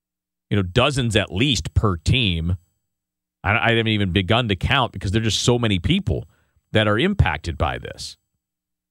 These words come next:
People who work on game days. There's a ton of them. And we're doing that in thirty different places. I don't know. Is a million that much money?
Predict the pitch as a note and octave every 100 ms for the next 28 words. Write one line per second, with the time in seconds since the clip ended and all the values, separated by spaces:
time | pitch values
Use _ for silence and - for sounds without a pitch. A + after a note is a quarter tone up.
0 | - B2 A#2+ A#2+ G#2 A#2 - G#2+ F2+ G#2+
1 | D3 G2 C#2 G#2+ A#2 - - A3 F3+ D#2+
2 | - - _ _ _ _ _ _ _ _
3 | _ _ _ _ _ A#2 C#3 D#3+ D#3+ D#3+
4 | B2+ F#2+ D#3 E3 D3+ C#3+ G2+ E3 F3+ F#2+
5 | F#2+ - D2 E2 F2 F2 E3+ C#4+ A#3 C4
6 | C4 G#3+ A#3+ D4+